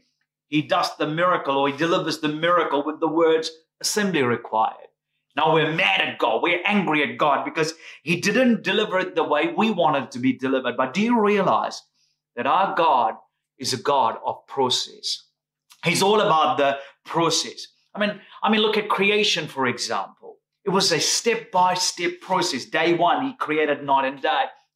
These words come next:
Day two, he created the sky and sea.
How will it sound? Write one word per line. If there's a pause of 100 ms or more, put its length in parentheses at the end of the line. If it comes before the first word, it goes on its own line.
(120)
Day
two,
he
created
the (200)
sky
and
sea.